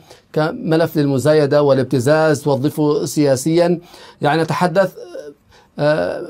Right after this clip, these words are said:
ما الذي ينبغي، آه، فعله أو ما الذي يم-، ينبغي أن تكون ردة الفعل من قبل الوفد الحكومي أمام هذه المراوغات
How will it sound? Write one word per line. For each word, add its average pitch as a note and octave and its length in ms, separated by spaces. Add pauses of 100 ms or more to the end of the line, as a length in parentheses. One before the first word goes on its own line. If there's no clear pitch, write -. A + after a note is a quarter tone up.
(420)
ما F#3 120
الذي A3 540 (160)
ينبغي، F3+ 540
آه، D#3 500
فعله F#3 560
أو D3 240
ما C#3 120
الذي D#3+ 240
يم-، D#3 160 (180)
ينبغي D#3+ 340
أن D3+ 80
تكون D#3+ 320
ردة E3+ 320
الفعل E3+ 320
من D3+ 120
قبل F#3 460 (480)
الوفد D#3+ 440
الحكومي F3+ 720
أمام E3 280
هذه D#3 460
المراوغات C3 720